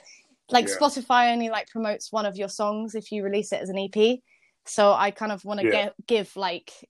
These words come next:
Speaker 1: each song, like, the best possible chance, you know? So I'm just gonna release singles, and then hopefully one day I will do an album. Like, that is, that is my goal, is to just, I know, like,
Speaker 2: Mm-hmm.
Speaker 1: albums aren't, like,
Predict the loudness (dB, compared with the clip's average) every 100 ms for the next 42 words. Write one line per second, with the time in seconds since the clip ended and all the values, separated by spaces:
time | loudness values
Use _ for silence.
0 | -8 -6 -6 -8 -6 -8 -10 -12 -4 -4
1 | -4 -8 -10 -8 -6 -6 -2 -2 -2 -4
2 | -4 -2 -2 -4 0 2 2 0 -2 -4
3 | -2 -2 0 0 0 0 0 0 0 0
4 | 0 -2 -2 -2 0 0 0 2 2 2
5 | -4 _ _ _ 4 4 4 2 0 -6
6 | _ _ _ _ _ -4 -2 -2 -2 -2
7 | -2 -4 -6 -6 -8 -6 -4 -2 2 2
8 | 0 -6 -8 -4 -4 -6 -8 -6 -4 -4
9 | -6 -8 -10 -8 -8 -8 -10 -6 -2 0
10 | 2 2 0 0 0 0 -6 -8 -8 -8
11 | -8 -6 -6 -10